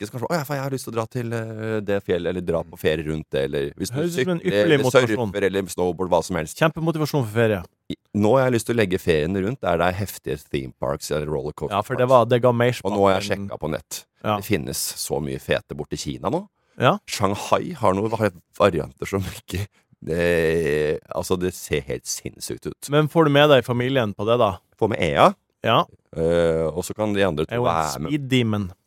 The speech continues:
Speaker 1: Hun er, vi er gira på det. De
Speaker 2: Ja.
Speaker 1: andre er, eh, med, eh, yngste,
Speaker 2: Så
Speaker 1: Astrid,
Speaker 2: du skal
Speaker 1: Astrid er
Speaker 2: dra
Speaker 1: med.
Speaker 2: med hele familien dit for å dra med
Speaker 1: Og
Speaker 2: Ea?
Speaker 1: Anette er ikke noe interessert i det hele tiden, men vi har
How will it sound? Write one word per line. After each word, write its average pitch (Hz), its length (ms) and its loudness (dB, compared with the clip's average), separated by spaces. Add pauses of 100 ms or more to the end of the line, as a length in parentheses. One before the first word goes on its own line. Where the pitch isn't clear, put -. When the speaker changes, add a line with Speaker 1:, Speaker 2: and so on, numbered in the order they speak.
(140)
Speaker 1:
Hun 101 260 2
er, 113 200 6
vi 107 180 0
er 120 100 6
gira 85 320 2
på 92 200 0
det. 180 100 2 (220)
De 104 80 0
Speaker 2:
Ja. 120 140 6
Speaker 1:
andre 87 160 2
er, 101 260 6
eh, 95 760 2
med, 98 420 0 (300)
eh, 95 480 2
yngste, 87 320 -4
Speaker 2:
Så 80 80 0
Speaker 1:
Astrid, 131 160 -2
Speaker 2:
du - 120 -6
skal - 180 0
Speaker 1:
Astrid 127 40 -6
er 92 60 2
Speaker 2:
dra 151 100 8
Speaker 1:
med. 135 140 6
Speaker 2:
med 135 120 4
hele 151 180 8
familien 135 460 2
dit 123 200 4
for - 160 2
å 143 80 6
dra 135 160 8
med 120 140 0
Speaker 1:
Og 139 100 4
Speaker 2:
Ea? 135 80 2
Speaker 1:
Anette 120 180 0
er 131 140 2
ikke 127 180 -4
noe 131 160 2
interessert 107 720 2
i - 20 0
det 117 80 6
hele 104 180 6
tiden, 110 360 6
men 127 180 2
vi 117 80 2
har 143 180 4